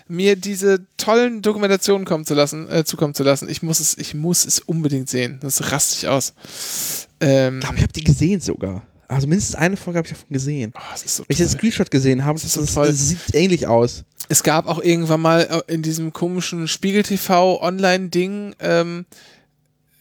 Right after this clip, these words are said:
Speaker 1: gab's das schon mal, aber das war ein Zusammenschnitt aus
Speaker 2: Ah.
Speaker 1: fünf Folgen auf zwei Folgen.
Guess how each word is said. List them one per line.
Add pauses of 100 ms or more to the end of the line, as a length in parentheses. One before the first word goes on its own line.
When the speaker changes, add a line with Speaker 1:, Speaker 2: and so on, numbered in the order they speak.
(500)
Speaker 1:
gab's
das
schon
mal,
aber
das
war
ein
Zusammenschnitt
aus
Speaker 2:
Ah.
Speaker 1:
fünf
Folgen
auf
zwei
Folgen.